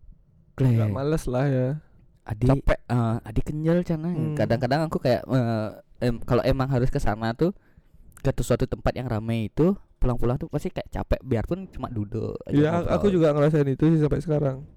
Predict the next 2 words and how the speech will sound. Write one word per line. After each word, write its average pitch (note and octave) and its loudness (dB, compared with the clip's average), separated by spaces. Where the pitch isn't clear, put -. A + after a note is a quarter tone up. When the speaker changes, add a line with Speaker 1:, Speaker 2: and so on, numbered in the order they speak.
Speaker 2:
Soalnya E3+ 4
menurut B2+ 4